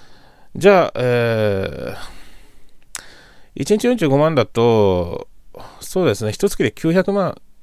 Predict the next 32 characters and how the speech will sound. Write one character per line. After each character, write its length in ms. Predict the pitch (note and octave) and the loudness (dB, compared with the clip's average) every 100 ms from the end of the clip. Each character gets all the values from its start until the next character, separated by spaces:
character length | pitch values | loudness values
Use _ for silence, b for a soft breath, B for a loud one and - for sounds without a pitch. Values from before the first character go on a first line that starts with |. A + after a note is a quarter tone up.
| - | -4
九 140 | F3+ | -2
百 180 | G3 - | 0 0
万 120 | A2 | -2
し 40 | |
か 80 | - | -2
稼 220 | - A2+ | -4 -2
げ 80 | A#2 | 0
な 80 | C3 | 0
い 60 | G2 | -2
で 60 | |
す 100 | - | -4
か 100 | A2 | 0
ら、 360 | B2+ C3 G#2 F2 b b b b b b b | 4 4 4 0 b b b b b b b
え 440 | B2+ C3+ C3+ C3 C3 | 0 4 4 4 2
ー 20 | |
と、 100 | C3+ | -2
一 160 | C3 | -2
年 120 | F#3 G3 | 0 2
間 160 | C#3+ | 0
で 60 | G2 | -2
一 180 | G2+ G3+ | 0 2
億 160 | G3+ | 2
し 80 | A#2 | 0
か 80 | G2+ | -4
い 60 | F2+ | -4
か 80 | |
な 80 | G2 | -4
い 40 | F2 | -6
ん 40 | |
で 40 | |
す 140 | E2+ C#2 | -8 -12
よ。 120 | C#2 | -14